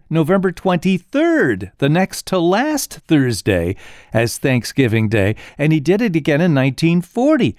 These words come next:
to give the nation one more week of shopping for Christmas at the urging of business people.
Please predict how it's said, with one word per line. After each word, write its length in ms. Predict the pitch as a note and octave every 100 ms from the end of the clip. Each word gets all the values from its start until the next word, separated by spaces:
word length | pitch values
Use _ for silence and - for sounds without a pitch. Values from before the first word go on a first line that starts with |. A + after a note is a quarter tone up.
| -
to 140 | D3
give 220 | C3+ C#3+
the 80 | D3+
nation 400 | D3+ D3 - C#3+
one 200 | C#3+ D#3+
more 200 | F#3 F3
week 240 | D3+ C3+ D#3+
of 100 | C3+
shopping 560 | - F#3 F#3+ G3+ E3
for 160 | C#3 D3
Christmas 500 | - G3 - C3+ -
at 100 | B2+
the 180 | - B2
urging 360 | D3+ C#3 C#3+ C3
of 160 | G#2+
business 400 | D3 E3 - C3
people. 160 | -